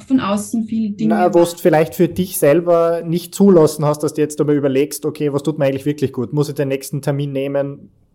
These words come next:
Speaker 2: Also da überlegt man manchmal gar nicht, sondern man tut's einfach. Ähm,
Speaker 1: Mhm. Na, ich glaub, also man, was ja schon ist, wenn man da sehr drinnen ist und ich hab immer viel gearbeitet eigentlich, ähm, ich glaube, was wichtig ist, ist, dass man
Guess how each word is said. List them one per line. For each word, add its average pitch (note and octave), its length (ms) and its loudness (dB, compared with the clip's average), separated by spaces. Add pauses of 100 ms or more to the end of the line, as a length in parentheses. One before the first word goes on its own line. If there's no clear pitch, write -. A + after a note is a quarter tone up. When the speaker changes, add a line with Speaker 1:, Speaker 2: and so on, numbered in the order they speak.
Speaker 2:
Also C#3 260 -2
da C#3 140 0
überlegt C#3 320 0
man C3+ 100 -2
manchmal B2 280 -6
gar - 100 -2
nicht, C3+ 120 -6
sondern C3+ 200 -2
man C3 80 -8
tut's G3 220 2
einfach. A2 460 -10 (460)
Ähm, B3 360 -2
Speaker 1:
Mhm. C#4+ 180 0
Na, C4+ 180 0
ich C4 120 -4
glaub, C4 260 -2
also C4 220 2
man, G3+ 600 0
was A3+ 220 0
ja C4 100 2
schon C4+ 460 0
ist, C#4+ 240 0
wenn B3+ 140 2
man B3+ 120 0
da B3+ 80 -4
sehr B3 260 -6
drinnen C#4+ 420 2
ist C#4 260 -4
und C4 100 -2
ich C4 120 -4
hab C4 80 -10
immer C4 160 6
viel D4 240 -4
gearbeitet B3+ 520 -8
eigentlich, B3 720 -10 (100)
ähm, A#3+ 440 0
ich - 180 -12
glaube, A3 480 0 (400)
was A3 180 -6
wichtig C4 400 -4
ist, C4 180 -2
ist, B3+ 180 -8
dass B3 80 -12
man B3 400 -2